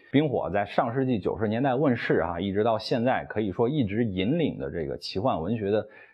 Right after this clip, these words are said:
高潮哈，到现在这高潮还没结束，因为他书还没写完呢啊。像这种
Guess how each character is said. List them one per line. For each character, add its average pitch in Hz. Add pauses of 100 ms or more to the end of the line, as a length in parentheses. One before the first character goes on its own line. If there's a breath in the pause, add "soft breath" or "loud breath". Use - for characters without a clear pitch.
(120 loud breath)
高 156
潮 78
哈， 92
到 107
现 175
在 120
这 92
高 107
潮 101
还 110
没 117
结 98
束， 98
因 104
为 135
他 139
书 165
还 143
没 127
写 135
完 -
呢 117 (520 soft breath)
啊。 82 (420 soft breath)
像 -
这 185
种 90